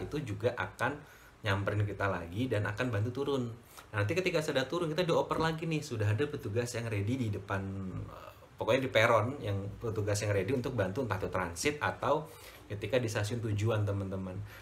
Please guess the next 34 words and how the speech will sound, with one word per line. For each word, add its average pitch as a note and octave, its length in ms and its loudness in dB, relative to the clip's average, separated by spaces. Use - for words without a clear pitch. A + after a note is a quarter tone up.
Nah, F#2+ 160 4
nanti F#2 320 0
juga G2+ 240 -2
kita F2+ 320 -2
bisa F#2+ 240 -4
request G2+ 540 -2
di - 20 -2
situ G2+ 240 -2
misalnya F#2 400 0
bisa G#2 240 -4
tolong F#2+ 240 0
diantar F#2+ 320 -2
sampai F#2+ 320 -2
ke G2+ 80 -2
sini A#2 240 -2
dong, C#3 160 2
misalnya G2+ 320 0
sampai G#2+ 320 -2
ke A2+ 80 -2
tempat G#2+ 480 -2
buat, G#2 280 2
eh, F2 640 -2
ceg-, F#2 240 -6
eh, F#2 380 0
buat G2 240 2
naik F#2+ 240 0
ojek G#2 320 2
online G#2 480 6
misalnya F#2+ 320 2
gitu. F#2 240 -2
Kalau F#2+ 160 2
misalnya G#2 320 0
teman-teman F#2 480 2
butuh G2 480 0